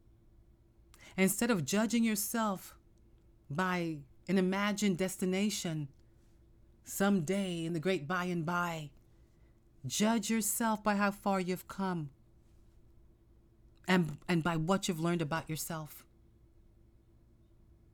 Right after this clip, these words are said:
Measure yourself by yourself, not by anybody else. Measure yourself by yourself.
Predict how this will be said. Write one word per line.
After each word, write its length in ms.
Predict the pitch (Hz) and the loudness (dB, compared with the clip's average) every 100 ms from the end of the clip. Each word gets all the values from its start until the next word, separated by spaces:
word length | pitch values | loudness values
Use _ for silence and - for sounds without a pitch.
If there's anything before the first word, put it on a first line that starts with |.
| - - - - - - - - - - - - - - - - - - - - - - - - - - - - - - - - | -20 -20 -20 -20 -20 -20 -20 -20 -20 -20 -20 -20 -20 -20 -20 -20 -20 -20 -20 -20 -20 -20 -20 -20 -20 -20 -20 -20 -20 -20 -8 2
Measure 520 | 175 208 240 233 240 | 6 6 6 4 2
yourself 640 | 220 220 - 220 202 202 | 2 0 0 0 0 -2
by 280 | 151 185 185 | -4 -2 -2
yourself, 840 | 185 180 180 - 185 175 - - - - - - - - - - _ - - - - | -2 -4 -6 -6 -8 -10 -16 -20 -20 -20 -20 -20 -20 -20 -20 -20 _ -20 -20 -8 2
not 260 | 190 208 | 4 4
by 140 | 196 185 | 4 2
anybody 580 | 180 180 175 170 175 | 2 2 0 0 0
else. 500 | 170 165 175 - - - - - - | -2 -4 -8 -10 -12 -16 -20 -12 0
Measure 380 | 165 196 208 233 | 4 6 4 4
yourself 560 | 226 214 - 196 175 | 2 2 0 0 -2
by 180 | 156 175 | -4 -2
yourself. 720 | 175 175 - 190 180 175 - | -2 -2 -4 -6 -6 -10 -16